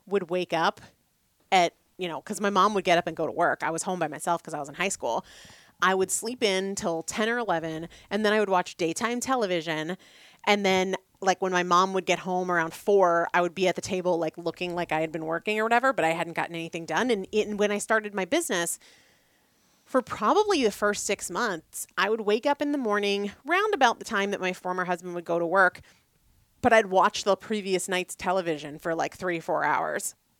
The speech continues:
And I would just, like, I, we had a D V R at the time. That's, like, is that still a thing?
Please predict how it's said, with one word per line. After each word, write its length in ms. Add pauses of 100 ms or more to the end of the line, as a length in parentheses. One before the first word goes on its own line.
(260)
And 120
I 100
would 140
just, 180
like, 160
I, 120 (340)
we 80
had 80
a 40
D 160
V 120
R 160
at 100
the 60
time. 340
That's, 200
like, 180
is 80
that 140
still 180
a 60
thing? 300